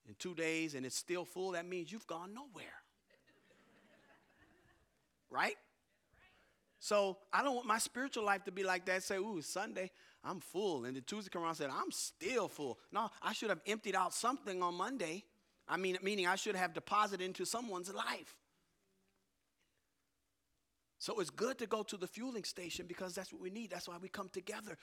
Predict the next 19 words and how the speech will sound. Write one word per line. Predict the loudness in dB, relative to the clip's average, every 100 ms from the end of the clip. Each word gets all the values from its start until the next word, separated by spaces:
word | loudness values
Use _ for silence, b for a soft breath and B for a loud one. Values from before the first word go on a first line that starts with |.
| B
to | -8
worship | -4 -4 -4 -6
God, | -8 -6
to | -6
refuel, | -6 -8 -8 -6 -4 -6 B B 2
our | 2
life | 4 2 0
groups | -4 -4 -4
to |
refuel, | -6 -6 -6 -6 -6 -6 -8 -18 _ _ _ _ _ _ _ _ _ _ _ -14
so | -10
that | -8
we | -8
can | -8 -8
have | -6 -2 -2 -4
something | -6 -8 -8 -10
to | -10
pour | -6 -4 -4
out. | -4